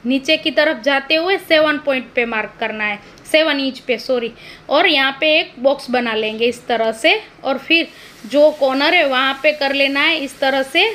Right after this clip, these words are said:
round shape। Round shape हो जाए, वही round shape में इस तरह से cut कर लेंगे। थोड़ा सा ही round shape देना है।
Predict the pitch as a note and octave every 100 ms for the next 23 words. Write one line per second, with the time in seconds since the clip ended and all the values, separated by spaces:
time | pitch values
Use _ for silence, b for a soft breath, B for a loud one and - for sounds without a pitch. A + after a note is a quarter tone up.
0 | D4 C4+ C#4 C4+ - G#3+ - - - -
1 | A#3+ C4 C#4 D4+ D4 D4 D4 E4 C#4+ B3+
2 | C4 D#4+ E4+ C#4+ C4+ C4 C#4+ C4+ C#4 C#4+
3 | C4+ - C#4 C4 B3+ E4+ F4+ D#4 C#4+ -
4 | B3+ A#3+ B3 C4+ F#4 A4+ - C#4 C#4 D4
5 | D#4 D#4+ D4+ C#4+ C#4 - C4+ A#3+ C#4+ C#4+
6 | D#4+